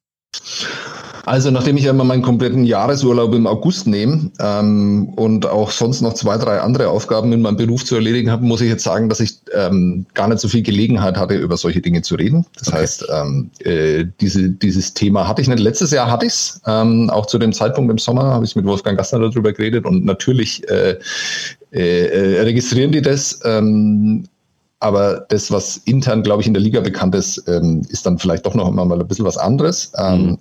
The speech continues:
Speaker 1: Aber <laughs> denen ist schon bewusst, ähm, äh, dass sie nicht nur zum unteren Drittel dieser Liga gehören, was das angeht, sondern eher zum unteren Fünftel. Also, ja,
Speaker 2: Mhm.
Speaker 1: was, was den Etat angeht.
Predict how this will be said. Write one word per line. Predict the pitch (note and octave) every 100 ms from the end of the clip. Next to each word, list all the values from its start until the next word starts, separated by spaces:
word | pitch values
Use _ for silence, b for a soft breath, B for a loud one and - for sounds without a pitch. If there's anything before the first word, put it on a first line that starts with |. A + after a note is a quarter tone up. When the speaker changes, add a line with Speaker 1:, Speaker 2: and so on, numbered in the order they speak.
| _ _ -
Speaker 1:
Aber | F#2+ G#2 F#2+
<laughs> | -
denen | C#3 - G#2+ A2 G#2
ist | A2
schon | - G#2+ F#2 B B B -
bewusst, | A2+ A#2+ E3 - - -
ähm, | G#2 G2+ G2 G2 G2 - -
äh, | - G2+ F#2+ E2+ F#2 F2+ -
dass | F2+ -
sie | F#2
nicht | F2+ F#2 -
nur | G2+ F#2
zum | F#2+
unteren | F2+ G2 G2 F2 F2 - _
Drittel | - A2 A#2 F#2+
dieser | G#2 G2+
Liga | G2 G#2 G2+
gehören, | F#2+ F#2+ G2
was | F2+ F2+
das | -
angeht, | - F#2 F#2 F2+
sondern | F#2 F2+
eher | E2 F2
zum | E2+ F2+
unteren | E2+ F#2 F2+ E2
Fünftel. | - F#2+ - F2 F2 -
Also, | - D2 D#2 D2 D2 E2 - -
ja, | D#2+
Speaker 2:
Mhm. |
Speaker 1:
was, | C#2+ - - -
was | F2 -
den | D#2+
Etat | - - - G#2
angeht. | - -